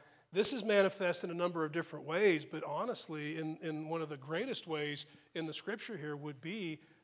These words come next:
uh, hate manifest in, in racism. Uh, this, this tremendous presumption or assumption that someone is a certain way, this prejudice that is at such a level that it would affect how someone would,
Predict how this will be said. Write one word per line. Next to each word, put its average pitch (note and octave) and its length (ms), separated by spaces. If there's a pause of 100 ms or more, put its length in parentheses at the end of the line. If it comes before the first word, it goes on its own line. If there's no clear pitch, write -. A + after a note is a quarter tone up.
uh, D3+ 160 (120)
hate F3 300
manifest D#3 600
in, D3 240
in D3+ 160
racism. C3+ 680 (680)
Uh, D3+ 60
this, D#3 240
this E3+ 180
tremendous G3 640
presumption F3 760
or C#3+ 100
assumption E3+ 640 (320)
that D#3+ 160
someone F#3 480
is F#3+ 340
a E3+ 140
certain G3 440
way, F3 200
this D#3 160
prejudice F3+ 680
that D#3+ 160
is D3 120
at D#3 120
such G3 280
a F3 60
level D#3 500 (360)
that D#3+ 160
it F3 100
would E3 140
affect - 560
how E3 180
someone F3 460
would, D3 160